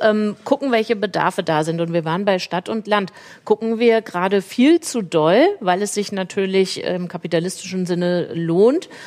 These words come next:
auf die Metropolen und Ballungsgebiete. Ich meine, wenn man deutschlandweit mal zusammenrechnet, wie viele Leute J W D wohnen, sind das ja auch ein paar. Also werden die mit ihren Mobilitätsbedürfnissen, du sagst, es ist, äh, Aufgabe der Daseinsfürsorge, ausreichend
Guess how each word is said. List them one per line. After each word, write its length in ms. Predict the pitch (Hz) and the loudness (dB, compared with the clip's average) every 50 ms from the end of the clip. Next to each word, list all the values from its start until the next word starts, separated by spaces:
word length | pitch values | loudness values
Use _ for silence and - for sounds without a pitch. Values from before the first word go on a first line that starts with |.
| - - - | -20 -14 -2
auf 160 | - 196 185 | 0 0 0
die 100 | - 196 | 0 -2
Metropolen 800 | 185 180 170 - - 170 156 - - 175 185 214 233 269 277 - | -2 -2 -2 -2 -2 -4 -4 -2 0 2 4 4 4 4 2 0
und 240 | - 185 170 160 - | -2 -2 -4 -2 -2
Ballungsgebiete. 880 | 151 151 165 202 254 302 - - - 285 269 277 277 311 302 - 320 302 | -2 0 0 0 -2 -2 -4 -4 -6 -4 -2 0 0 0 2 2 2 2
Ich 140 | 247 226 220 | 2 0 0
meine, 180 | 214 208 202 196 | -2 -2 0 0
wenn 100 | 190 190 | -2 -2
man 160 | 180 175 170 | -2 -2 0
deutschlandweit 960 | 165 170 190 - - 220 214 208 - - - - - 190 185 185 190 220 - | -2 -2 -2 -2 -4 -4 -6 -6 -8 -12 -18 -16 -6 -2 2 2 2 2 0
mal 180 | 233 240 233 233 | -2 -2 -2 -2
zusammenrechnet, 720 | 240 240 208 214 208 214 214 208 208 214 208 220 202 - | -2 -2 0 0 0 -2 0 0 0 0 0 -2 -4 -4
wie 100 | - 202 | -4 -4
viele 360 | 190 - 196 196 190 185 165 - - - - | -2 2 2 2 2 2 0 -2 -6 -10 -8
Leute 380 | - 180 175 175 185 180 214 208 | -6 -2 0 0 0 2 0 0
J 160 | 185 180 175 - - | 0 0 -2 0 0
W 100 | 185 175 | 0 0
D 300 | 160 - 156 180 208 202 | 2 4 4 4 4 2
wohnen, 300 | 214 226 233 247 269 269 - - - - - - | 2 2 2 2 0 -4 -6 -16 -20 -20 -14 -4
sind 260 | - 226 233 226 - | 0 0 2 4 4
das 140 | 226 226 - | 2 2 4
ja 140 | 240 214 - | 4 4 4
auch 140 | - 311 - | 4 2 2
ein 120 | 220 175 | 0 -2
paar. 260 | - - 170 156 160 | -2 -2 -2 0 0
Also 260 | 160 160 156 175 165 | 0 -2 -2 -2 0
werden 260 | 175 175 165 165 165 151 | 0 0 0 -2 -4 -2
die 160 | 185 214 247 | 0 2 4
mit 220 | 254 254 233 - | 4 2 2 2
ihren 180 | 214 214 220 214 | 0 0 2 2
Mobilitätsbedürfnissen, 1400 | 214 208 202 190 208 190 196 185 - - 233 254 - - - 254 240 202 226 240 240 240 - 254 240 240 240 214 | 0 0 0 -2 -2 -2 -2 -4 -2 -2 -2 -2 -2 -4 -6 -6 -2 0 2 2 2 2 2 0 0 2 0 -2
du 80 | 180 | -2
sagst, 280 | 165 165 170 170 - - | 0 0 -2 -2 -2 -6
es 120 | 180 165 | -6 -6
ist, 260 | 180 175 - - - - - - - - - - | -6 -8 -8 -10 -12 -14 -18 -20 -20 -20 -6 0
äh, 60 | - | 2
Aufgabe 480 | 190 175 - 180 190 - - 202 180 175 | 2 2 2 2 0 2 0 0 2 2
der 140 | 170 151 143 | 0 0 2
Daseinsfürsorge, 1080 | 147 160 202 214 226 220 220 - - - 233 226 214 220 214 214 208 202 202 - - | 0 0 2 2 0 0 0 -6 -6 -2 -2 -2 0 2 2 2 2 2 0 -2 0
ausreichend 1120 | - 180 214 226 - 208 185 165 170 165 175 202 220 214 - 240 233 226 220 220 - - | 0 0 0 0 -2 -8 -8 -4 -2 0 2 2 0 0 0 -2 -2 0 -2 -2 -6 -10